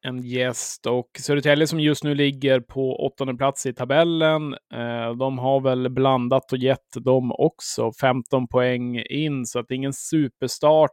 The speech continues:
det är inte katastrof, men de är där i mitten. Och, eh, när man kollar lite underliggande siffror och så vidare, Emanuel, så ska de väl ligga lite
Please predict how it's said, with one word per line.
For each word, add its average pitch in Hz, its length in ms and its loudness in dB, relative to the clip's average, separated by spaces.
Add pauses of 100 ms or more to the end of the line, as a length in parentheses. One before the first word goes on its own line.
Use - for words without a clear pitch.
det 135 60 -2
är 131 40 0
inte 123 220 -6
katastrof, 143 680 0
men 147 120 -4
de 190 120 0
är 165 160 2
där 135 160 2
i 123 60 -2
mitten. 117 560 -6
Och, 123 460 -6
eh, 120 200 -2 (800)
när 139 80 -8
man 135 100 -2
kollar 139 260 4
lite 135 180 0
underliggande 127 420 0
siffror 131 280 -2
och 131 80 -2
så 131 80 -10
vidare, 123 340 0
Emanuel, 117 400 -2
så 113 420 0
ska - 240 0
de 135 120 2
väl 123 120 -2
ligga 113 220 -4
lite 110 460 -10